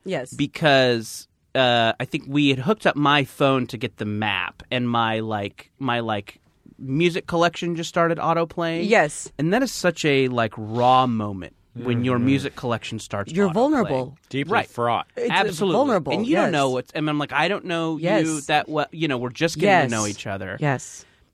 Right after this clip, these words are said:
Speaker 2: And I remember, and it was a long ride, too.
Speaker 1: Yes.
Speaker 2: So I'm like,
Speaker 1: It didn't feel long.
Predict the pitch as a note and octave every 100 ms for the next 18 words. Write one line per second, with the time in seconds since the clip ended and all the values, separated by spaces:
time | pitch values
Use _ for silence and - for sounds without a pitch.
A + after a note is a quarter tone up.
0 | - F#3+ C4+ C4 G3+ F3 D#3 C#3+ D3 F#3
1 | F#3 D#3 D3 F3+ F#3 E3 B2 G2 F2+ -
2 | - - C#3+ C#3+ F#3+ G3 - - - _
3 | _ - - C#3 C3 A#2+ A2 A2 - A3
4 | A3+ A#3 - A#3 A3 E3 C3 - -